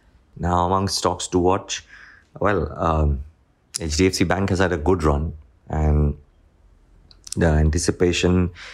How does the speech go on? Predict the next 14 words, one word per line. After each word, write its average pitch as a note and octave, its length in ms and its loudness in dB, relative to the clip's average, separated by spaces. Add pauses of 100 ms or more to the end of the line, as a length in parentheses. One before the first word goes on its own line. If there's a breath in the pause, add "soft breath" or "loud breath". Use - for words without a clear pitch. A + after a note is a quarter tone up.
(420 loud breath)
is F#2 180 2
that F2+ 220 0
it - 140 -14
could E2 180 0
well F2 180 4
continue. E2+ 460 0
In E2 80 2
fact, E2 240 -2
Shashidhar F2 400 0
Jagdishan D#2+ 680 -2
is E2+ 140 -2
on E2 100 -4
record G2+ 460 -2
saying G2+ 480 2